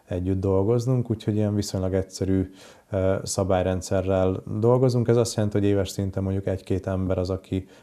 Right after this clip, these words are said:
valójában megmarad nálunk, tetszik nekem, mit csinálunk, van ideje rá, van rá lehetősége is, és a csapat is elfogadja, és ő is, ö, be tud illeszkedni. Úgyhogy én azt gondolom, hogy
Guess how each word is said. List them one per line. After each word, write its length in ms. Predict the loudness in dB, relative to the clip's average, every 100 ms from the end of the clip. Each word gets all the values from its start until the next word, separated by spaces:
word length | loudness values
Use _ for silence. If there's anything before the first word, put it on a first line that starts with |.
| _
valójában 760 | -2 2 2 2 0 0 -2 -2
megmarad 460 | -2 0 0 0
nálunk, 360 | 0 0 0 -2
tetszik 380 | -4 -4 -6 -6
nekem, 260 | -6 -4
mit 120 | -6 -6
csinálunk, 400 | -4 -4 -4 -4
van 140 | -4
ideje 340 | 0 0 2
rá, 260 | 2 0 -2 -10 -20 -10
van 220 | -2 0
rá 140 | 2 2
lehetősége 840 | 2 0 -2 -2 -2 -2 0 2
is, 220 | 0 -2
és 240 | -6 -6 -4
a 180 | -4 -4
csapat 300 | -2 -2 -2
is 140 | -2
elfogadja, 500 | -2 -2 -2 -4 -2
és 140 | -4 -4
ő 160 | -2
is, 280 | -2 -6 -16 _ -20 -20 _
ö, 160 | -4 -2
be 160 | 0 0
tud 160 | 0
illeszkedni. 600 | 0 0 -2 -2 -2 0
Úgyhogy 320 | -4 -4 -4
én 80 | 0
azt 180 | 0 0
gondolom, 380 | -2 -2 -2 -2
hogy 260 | -2 -4